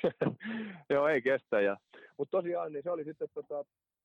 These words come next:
niinku todisti itselleni, niin silloin mä niinku ekaa kertaa mun uralla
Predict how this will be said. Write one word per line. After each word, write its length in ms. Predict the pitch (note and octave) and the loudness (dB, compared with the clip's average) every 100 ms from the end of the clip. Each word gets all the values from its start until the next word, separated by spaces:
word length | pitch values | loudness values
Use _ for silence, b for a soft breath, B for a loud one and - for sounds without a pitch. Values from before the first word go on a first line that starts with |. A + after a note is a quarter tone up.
| _ _ D#3 - A#2 | _ _ -10 -8 -6
niinku 160 | D#3 D#3 | -2 0
todisti 360 | F3 E3+ F3 | 0 0 0
itselleni, 420 | F3+ - C3+ A#2+ | 0 -2 -4 -4
niin 100 | A#2 | -6
silloin 240 | A#2+ F#3 E3 | 0 0 0
mä 60 | |
niinku 300 | D3 C3+ C3+ - _ _ | -4 -4 -4 -4 _ _
ekaa 360 | C#3+ E3+ F3 B2+ | -6 -2 -2 -4
kertaa 500 | B2+ B2 A2+ A#2+ A2+ | -4 -8 -6 -4 -4
mun 160 | A2+ A2 | -2 -2
uralla 480 | B2 A#2+ G2+ F#2+ | 0 0 0 -4